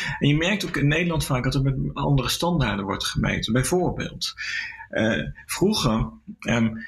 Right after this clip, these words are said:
werd, werd vaak, heel vaak gezegd van over de Marokkaanse Nederlanders, die moeten allemaal Nederlands leren. Is belangrijk, integratie, da, da, da. Terwijl de Chinese Nederlanders die eis veel minder werd gesteld.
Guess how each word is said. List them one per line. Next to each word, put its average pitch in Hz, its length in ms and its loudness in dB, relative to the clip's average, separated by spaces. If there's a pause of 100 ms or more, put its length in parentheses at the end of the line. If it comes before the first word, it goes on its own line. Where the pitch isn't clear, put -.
(140)
werd, 143 320 2
werd 156 420 0
vaak, 151 200 0
heel 180 140 2
vaak 143 240 0
gezegd 123 340 2
van 143 100 2
over 135 160 2
de 139 60 2
Marokkaanse 135 560 2
Nederlanders, 123 640 2
die 135 120 2
moeten 143 220 4
allemaal 117 180 2
Nederlands 127 480 2
leren. 95 220 0
Is 107 100 0
belangrijk, 143 420 2
integratie, 127 1040 0
da, 110 120 0
da, 98 140 -2
da. 98 320 -2 (440)
Terwijl 143 300 0
de 139 80 2
Chinese 180 640 2
Nederlanders 101 920 0 (320)
die 143 160 4
eis 131 260 0
veel 143 160 2
minder 160 320 2
werd 92 200 -2
gesteld. - 720 -6